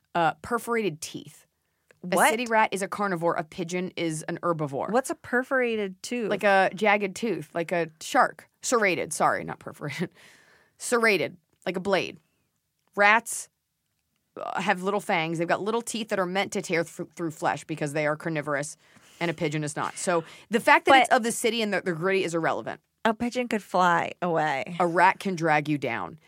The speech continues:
Speaker 1: And
Speaker 2: Oh
Speaker 1: once
Speaker 2: my
Speaker 1: you're on his
Speaker 2: God.
Speaker 1: turf, like jujitsu, like, once you're down there, you're fucked, okay? So assuming that they're on some sort of even playing field,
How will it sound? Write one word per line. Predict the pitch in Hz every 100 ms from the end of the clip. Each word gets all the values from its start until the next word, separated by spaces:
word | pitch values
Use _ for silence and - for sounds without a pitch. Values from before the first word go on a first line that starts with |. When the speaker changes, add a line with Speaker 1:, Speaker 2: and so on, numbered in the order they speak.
| _ -
Speaker 1:
And | 170 160
Speaker 2:
Oh |
Speaker 1:
once | 175 185
Speaker 2:
my |
Speaker 1:
you're | 190 185
on | 175
his | 180 175 170
Speaker 2:
God. |
Speaker 1:
turf, | 233 220
like | 185 160
jujitsu, | 156 143 151 - 240 269 - _
like, | 175 160
once | 175 175
you're | 175
down | 156 135 165
there, | 190 208 -
you're | 160
fucked, | 160 151 - - _
okay? | 156 156 165 185 - - -
So | 208
assuming | 185 - 254 254
that | 220 -
they're | 190 -
on | 190 202
some | 196
sort | 185 185
of | 180
even | 151 170 170
playing | 151 170 160 156
field, | 139 110 101